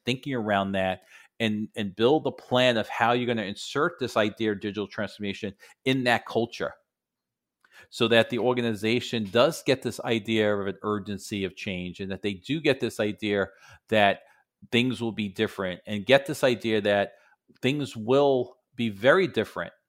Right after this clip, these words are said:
and that things will be changing. So you really have to think about, you know, getting this buy-in and get them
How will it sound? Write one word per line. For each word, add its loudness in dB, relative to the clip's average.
and 0
that 2
things -2
will -6
be -6
changing. -4
So -2
you 2
really 4
have 2
to 2
think 0
about, 2
you 0
know, -4
getting 2
this -4
buy-in 4
and -8
get 0
them -2